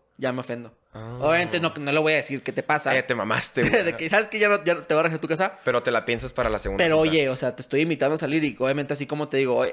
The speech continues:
Speaker 1: ¿qué, Emilio, vamos por unas cheves o qué?". Vamos. Tú no asumes que yo voy a pagar. ¿Por qué? Porque somos iguales. Acá también, como que la caballerosidad a veces tiene una línea tan delgada
Speaker 2: Sí,
Speaker 1: que entra
Speaker 2: güey.
Speaker 1: en el aspecto de,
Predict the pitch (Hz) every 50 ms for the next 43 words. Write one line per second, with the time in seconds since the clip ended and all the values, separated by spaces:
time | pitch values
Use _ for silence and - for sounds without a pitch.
0 | - - - 170 160 165 170 165 151 143 151 151 - - 151 151 151 - 165 156
1 | 139 135 - - 127 113 - _ - - _ - 139 151 156 156 156 151 - -
2 | - _ _ _ - _ _ _ _ _ _ _ _ _ _ 214 247 - - -
3 | 180 170 156 147 - 123 127 131 131 120 - - 90 120 151 131 127 - - _
4 | _ - 131 - 156 - - - 120 - 143 147 131 110 101 120 151 135 104 -
5 | - _ _ _ _ _ _ _ _ - 123 - 143 143 - 139 151 160 147 127
6 | - - 139 139 131 127 135 131 127 120 117 - - 123 127 120 120 - - 143
7 | 131 135 131 135 135 135 131 - 139 131 127 127 147 202 214 - - - - -
8 | - _ _ _ - 127 139 139 143 156 151 151 - - _ _ 151 147 143 147
9 | 147 143 139 139 131 - 156 170 185 185 180 165 156 165 190 269 - - - _
10 | - - 101 190 147 143 139 139 131 - 151 160 156 151 139 - - 135 - -
11 | 151 147 143 131 - - - _